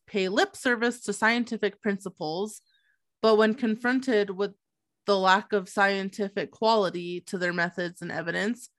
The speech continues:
they typically retreat, as Ed Warren did, to the position that, quote, "You can't have scientific evidence for a spiritual phenomenon," end quote. They want the respectability of science without the tedious work,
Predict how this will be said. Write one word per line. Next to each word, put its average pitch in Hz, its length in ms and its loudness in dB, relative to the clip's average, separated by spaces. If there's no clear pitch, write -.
they 208 120 6
typically 196 440 -2
retreat, 208 520 -2
as 190 260 0
Ed 185 240 -4
Warren 185 420 0
did, - 340 -12
to 226 100 0
the 214 100 4
position 214 600 2
that, 190 240 0
quote, 208 320 2
"You 214 160 -6
can't 285 320 -4
have 233 340 -2
scientific 196 580 -6
evidence 175 480 -6
for 185 160 -2
a 185 60 -2
spiritual 180 640 -4
phenomenon," 175 680 -2
end 165 280 -8
quote. - 280 -10
They 220 200 6
want 240 340 2
the 247 120 -2
respectability 214 840 0
of 185 140 -4
science 165 680 -6
without 185 340 -2
the 190 100 -6
tedious 220 560 -4
work, 160 320 -4